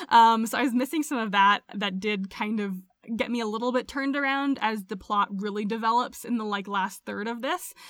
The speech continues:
Um, but this character ends up being very central to what's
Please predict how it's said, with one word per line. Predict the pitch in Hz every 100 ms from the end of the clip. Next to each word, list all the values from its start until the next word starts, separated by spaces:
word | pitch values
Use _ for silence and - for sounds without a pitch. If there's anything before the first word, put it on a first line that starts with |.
| - 320
Um, | 226 220 220 214 208 - _ _ _ -
but | 220 247 214 - _ _ _ _ _
this | 208 277 -
character | 320 302 277
ends | 233 220
up | 220
being | 220 220
very | 208 214
central | 196 214 214 202
to | 190 208
what's | 196